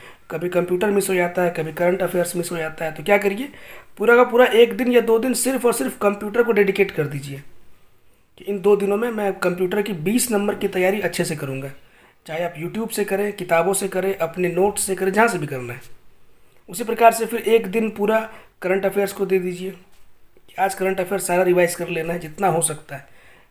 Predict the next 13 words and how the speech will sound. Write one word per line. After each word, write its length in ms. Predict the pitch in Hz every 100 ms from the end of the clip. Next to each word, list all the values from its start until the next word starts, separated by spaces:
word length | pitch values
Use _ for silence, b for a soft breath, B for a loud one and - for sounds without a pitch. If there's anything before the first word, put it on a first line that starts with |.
| -
एक 180 | 180 180
दिन 120 | 180
अगर 180 | 196 190
आपको 200 | 185 190
कम 220 | 180 190
लगे 180 | 190 151
तो 80 | 147
उसमें 240 | 139 170
भी 60 | 175
दो 180 | 170 180
दिन 140 | 175
दे 100 | 165
दीजिए। 360 | 156 151 156